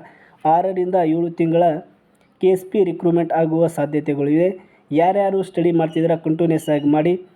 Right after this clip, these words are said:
ಎಲ್ಲರಿಗೂ ಒಳ್ಳೆಯದಾಗಲಿ ಸ್ನೇಹಿತರೆ. ಕೆ ಎಸ್ ಪಿ ಅಪ್ಡೇಟ್ ಬಗ್ಗೆ ನಾವು ನೋಡ್ತಾ ಹೋದರೆ ಹತ್ತು ಸಾವಿರ ಹುದ್ದೆಗಳು ಖಾಲಿ ಇವೆ, ಆದರೆ ರಿಕ್ರೂಟ್ಮೆಂಟ್ ಮಾತ್ರ ಇನ್ನೂ ಆಗುತ್ತಿಲ್ಲ. ಎರಡು ಸಾವಿರದ ಇಪ್ಪತ್ತಾರರಲ್ಲಿ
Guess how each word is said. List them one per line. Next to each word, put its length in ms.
ಎಲ್ಲರಿಗೂ 360
ಒಳ್ಳೆಯದಾಗಲಿ 600
ಸ್ನೇಹಿತರೆ. 440
ಕೆ 80
ಎಸ್ 180
ಪಿ 120
ಅಪ್ಡೇಟ್ 340
ಬಗ್ಗೆ 200
ನಾವು 160
ನೋಡ್ತಾ 300
ಹೋದರೆ 320
ಹತ್ತು 420
ಸಾವಿರ 320
ಹುದ್ದೆಗಳು 480
ಖಾಲಿ 320
ಇವೆ, 180
ಆದರೆ 520
ರಿಕ್ರೂಟ್ಮೆಂಟ್ 540
ಮಾತ್ರ 260
ಇನ್ನೂ 240
ಆಗುತ್ತಿಲ್ಲ. 540
ಎರಡು 180
ಸಾವಿರದ 220
ಇಪ್ಪತ್ತಾರರಲ್ಲಿ 920